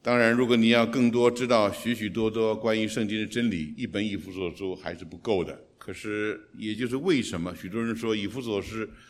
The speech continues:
以弗所是保罗书信中间的皇冠上的一颗钻石，因为他所讲的真理，其他的书信都没有这样详细讲到。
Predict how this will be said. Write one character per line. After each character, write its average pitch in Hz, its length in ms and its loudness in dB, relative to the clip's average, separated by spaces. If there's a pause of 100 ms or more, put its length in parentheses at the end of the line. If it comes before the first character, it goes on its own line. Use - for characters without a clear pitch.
(120)
以 113 140 -2
弗 113 120 0
所 107 220 0
是 101 140 -4
保 95 320 2
罗 104 280 2
书 139 220 -4
信 135 180 0
中 117 240 -2
间 117 200 0
的 101 360 0 (840)
皇 110 280 2
冠 135 260 2
上 113 200 -2
的 104 60 -4
一 107 40 -6
颗 107 160 -4
钻 104 360 -2
石， - 280 -12 (360)
因 101 100 -10
为 98 80 -4
他 110 160 -4
所 104 160 -2
讲 90 180 -4
的 95 80 -2
真 117 240 2
理， 85 280 -2 (840)
其 - 200 -8
他 117 160 0
的 107 100 -2
书 117 180 -4
信 110 220 -2
都 101 100 -4
没 101 180 -2
有 92 80 -2
这 98 100 -6
样 95 120 -4
详 87 260 -6
细 95 140 -12
讲 78 220 -12
到。 87 260 -4